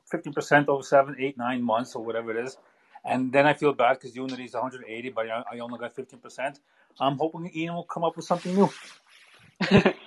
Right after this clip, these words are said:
Speaker 2: Absolutely. I
Speaker 1: <laughs>
Speaker 2: think, I think with that premise, I think you could be very happy with that. <laughs> I, I think if you go into it knowing that's the expectation, I'm, I mean, selling puts is gonna be less risk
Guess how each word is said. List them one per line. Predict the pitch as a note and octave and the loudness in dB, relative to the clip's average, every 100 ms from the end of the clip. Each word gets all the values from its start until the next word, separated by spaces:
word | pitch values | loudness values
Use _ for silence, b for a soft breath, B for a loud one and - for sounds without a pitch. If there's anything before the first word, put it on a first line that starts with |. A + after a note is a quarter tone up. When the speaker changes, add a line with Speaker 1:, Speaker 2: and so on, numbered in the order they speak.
| - | -2
Speaker 2:
Absolutely. | C3+ C#3 D3+ C#3+ - | 2 2 2 2 2
I | - | 0
Speaker 1:
<laughs> | |
Speaker 2:
think, | C#3 B2+ - - | -4 -10 -8 -6
I | |
think | G2+ C3 C3 | -4 -4 -2
with | B2+ - | -4 -2
that | G2+ G2+ - | -4 -4 -8
premise, | - F#2 G2 G2 - - - _ _ F#2+ | -10 -8 -6 -8 -12 -20 -20 _ _ -10
I | |
think | F#2+ A2 | -8 -8
you | G2+ | -8
could | G2+ | -10
be | G2 | 0
very | F#2+ F#2 F2+ | 4 4 2
happy | F2 F2 F#2 | 0 0 -2
with | F#2 - | -6 -8
that. | E2 - | -10 -2
<laughs> | |
I, | A2+ - G3+ A3+ F3+ | 0 6 6 6 2
I | |
think | D#3 D#3+ - | 0 -4 -8
if | A#2+ - | -12 -8
you | D3 | -8
go | A#2+ A2+ A2+ | -6 -4 -4
into | G2+ - A#2 A2 | -6 -14 -10 -10
it | - _ _ _ _ | -10 _ _ _ _
knowing | G#2+ A2+ A2+ A2 | -2 -2 0 -4
that's | G2+ - - | -8 -8 -10
the | F2+ | -10
expectation, | - F#2 - F#2+ F#2 A#2 B2 - | -8 -14 -12 -12 -12 -10 -10 -8
I'm, | G2 E2 - _ _ _ _ _ | -8 -8 -14 _ _ _ _ _
I | G2 | -2
mean, | F2+ | -2
selling | F2 B2 A#2+ | 4 4 4
puts | G#2+ A#2+ A2 | 0 -4 -4
is | F#2+ | -6
gonna | G#2 G2 | -6 -4
be | F#2 | -8
less | F#2+ F#2+ G2 G2 - | -8 -2 -2 -4 -12
risk | G#2 G2+ F#2 - | -4 -4 -4 -16